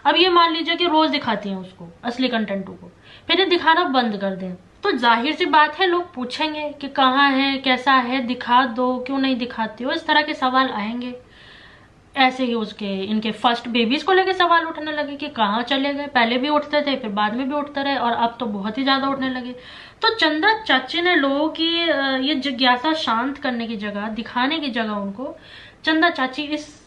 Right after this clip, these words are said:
suspense को बढ़ाती रही। जानबूझ के चंदा चाची ऐसे comments को हटाती रही जिसमें लोग बोलते थे, "कहाँ हैं आप, दिखाते नहीं हो", मतलब normal comments को भी delete करते रही। लोगों के मन में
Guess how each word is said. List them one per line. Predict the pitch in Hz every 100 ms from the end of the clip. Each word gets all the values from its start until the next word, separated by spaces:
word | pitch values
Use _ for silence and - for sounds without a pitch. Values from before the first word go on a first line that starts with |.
| - - - -
suspense | 277 269 294 302
को | 349
बढ़ाती | 269 240 220 214 214
रही। | 185 175 180 - -
जानबूझ | 220 294 381 427 349 349
के | 381
चंदा | 359 311 269 330
चाची | 320 254 - 285
ऐसे | 294 254 240 311
comments | 302 - 226 208 226 254
को | 285
हटाती | 233 202 196 196 196 226
रही | 254 285
जिसमें | 247 240 240
लोग | 233 214
बोलते | 202 208 226
थे, | 226 220
"कहाँ | 220 220 226 226
हैं | 220 220
आप, | 226
दिखाते | 202 214 220 208 226
नहीं | 220 214
हो", | 202 247
मतलब | 285 339 339 - 240
normal | 262 302 320
comments | 320 254 233 -
को | 247
भी |
delete | 247 233 254
करते | - 208 - 185
रही। | 180
लोगों | 175 196 269 311
के | 320
मन | 262 262
में | 277